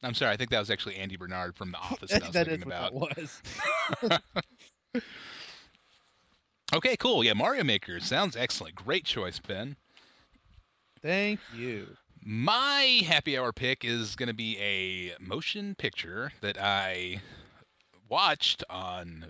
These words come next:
Speaker 1: video on demand.
Speaker 2: My Dog Skip.
Speaker 1: It's called My Dog Skip, starring Frankie Muniz and the dog from Frasier.
Speaker 2: Is that the dog from Frasier?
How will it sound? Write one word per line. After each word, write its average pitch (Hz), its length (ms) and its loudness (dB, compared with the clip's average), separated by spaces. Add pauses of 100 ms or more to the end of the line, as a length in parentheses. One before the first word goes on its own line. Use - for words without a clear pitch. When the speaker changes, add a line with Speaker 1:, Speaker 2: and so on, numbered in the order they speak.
(120)
Speaker 1:
video 95 460 -8
on 90 200 -4
demand. 78 840 -10
Speaker 2:
My 147 160 0
Dog 175 320 -2
Skip. - 380 -10 (680)
Speaker 1:
It's 90 280 -12
called 92 220 -4
My 107 120 2
Dog 151 240 2
Skip, 92 260 0
starring 92 480 2 (380)
Frankie - 360 -6
Muniz 95 600 0
and 95 80 -4
the 95 60 0
dog 101 300 0
from 107 140 -4
Frasier. 90 640 -6 (480)
Speaker 2:
Is 147 160 -4
that 269 180 0
the 202 60 -10
dog 175 280 -10
from 175 100 -12 (100)
Frasier? 160 380 -6